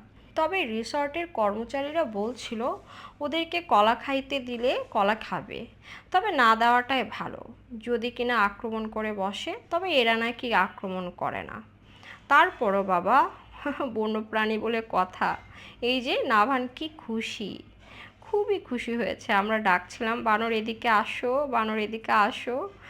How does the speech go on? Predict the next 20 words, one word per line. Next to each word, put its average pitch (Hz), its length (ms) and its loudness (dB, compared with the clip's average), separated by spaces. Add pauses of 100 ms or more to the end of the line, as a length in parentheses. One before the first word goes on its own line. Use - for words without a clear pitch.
(320)
নাভান 277 420 2
তো 339 160 -4
মহা 240 600 0
খুশি। - 560 -10 (520)
বানর 214 420 4
দেখতে 220 400 -2
দেখতে 220 440 -4
বিকাল 226 420 -2
থেকে 302 280 -8
সন্ধ্যা 202 500 -2
হয়ে 185 280 -2
গেল। 104 340 -6 (480)
আমাদের 233 380 0
এখন 285 400 -2
বোটিং 202 400 -2
করা 269 280 -2
শেষ। - 460 -8 (360)
আমরা 208 340 0
এখন 208 540 -2
তাদের 208 340 0